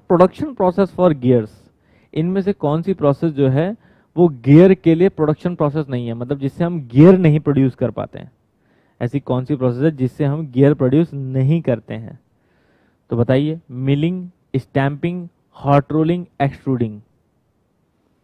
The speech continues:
बताएं बच्चों, which is not a production process for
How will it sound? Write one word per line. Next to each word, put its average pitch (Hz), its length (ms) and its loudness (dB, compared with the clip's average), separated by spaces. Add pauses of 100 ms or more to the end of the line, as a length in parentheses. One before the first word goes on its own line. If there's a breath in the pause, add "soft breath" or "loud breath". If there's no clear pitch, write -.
(760)
बताएं 131 300 -4
बच्चों, - 300 -14 (2000)
which 127 200 -8
is 165 220 -2 (240)
not 165 300 0
a 180 160 0
production 147 400 -4
process 135 360 -4
for 127 140 -4